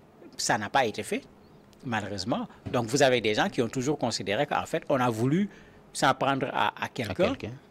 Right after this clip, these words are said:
Speaker 1: On a utilisé l'instrument qui était là parce que la cri date de mille neuf cent quatre-vingt-un.
Speaker 2: Mhm.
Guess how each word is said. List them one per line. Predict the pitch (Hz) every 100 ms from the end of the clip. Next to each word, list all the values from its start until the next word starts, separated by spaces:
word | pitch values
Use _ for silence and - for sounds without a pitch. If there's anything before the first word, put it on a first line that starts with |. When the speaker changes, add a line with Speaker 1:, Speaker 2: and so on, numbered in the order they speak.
| -
Speaker 1:
On | 151 147
a | 160 -
utilisé | - 156 143 147
l'instrument | 135 139 - 131 117 123
qui | 113
était | 104
là | 117 180
parce | 120
que | 143
la | 120
cri | - 135 160
date | 143 110
de | 101
mille | 120
neuf | 135
cent | 147
quatre-vingt-un. | 147 127 113 113 - 147 120 - - - - - -
Speaker 2:
Mhm. | -